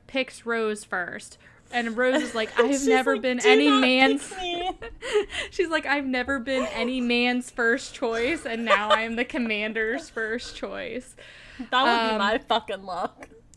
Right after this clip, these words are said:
Speaker 1: I, right? So, fortunately for her,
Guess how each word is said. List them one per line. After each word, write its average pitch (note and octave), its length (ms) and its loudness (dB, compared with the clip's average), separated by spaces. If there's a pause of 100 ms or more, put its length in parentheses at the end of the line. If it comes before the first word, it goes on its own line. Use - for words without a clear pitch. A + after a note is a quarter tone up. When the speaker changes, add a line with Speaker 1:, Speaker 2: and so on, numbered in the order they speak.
Speaker 1:
I, A#3 280 0
right? A#3+ 480 -2 (600)
So, B3 580 -2
fortunately E4 760 -4
for A3 160 -4
her, G#3+ 580 -2